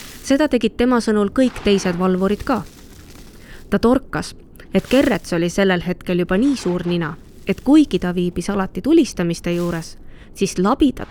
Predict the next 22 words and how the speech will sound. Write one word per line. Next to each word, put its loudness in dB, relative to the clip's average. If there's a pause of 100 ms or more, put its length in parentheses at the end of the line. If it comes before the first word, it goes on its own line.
tema 2
küll 4
kätte -6
ei -2
võtnud. -8 (1600)
Tulistamise 4
järel 2
võeti 0
alati 0
ka -2
ohtralt -2
viina. 0 (920)
Aga 2
Viik 4
kirjeldab, 2
et -4
need, 4
kes -4
olid 0
augus 0
ja -4
tapsid, -6